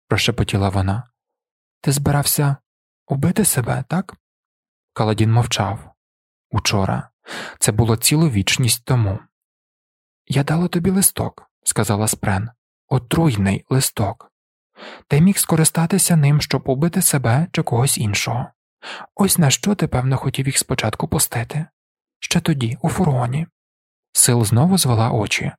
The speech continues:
зустрівшись із ним поглядом. Її ледь чутний голосок звучав налякано.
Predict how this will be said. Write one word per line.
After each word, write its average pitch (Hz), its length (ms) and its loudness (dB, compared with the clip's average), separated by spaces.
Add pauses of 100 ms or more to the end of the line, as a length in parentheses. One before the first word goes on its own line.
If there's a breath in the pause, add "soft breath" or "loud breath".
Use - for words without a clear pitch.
(220 loud breath)
зустрівшись 165 680 0
із 110 160 0
ним 139 160 4
поглядом. 127 600 -4 (360)
Її 120 340 2
ледь 139 280 2
чутний 147 340 2
голосок 113 560 0
звучав 110 460 -2
налякано. 110 640 0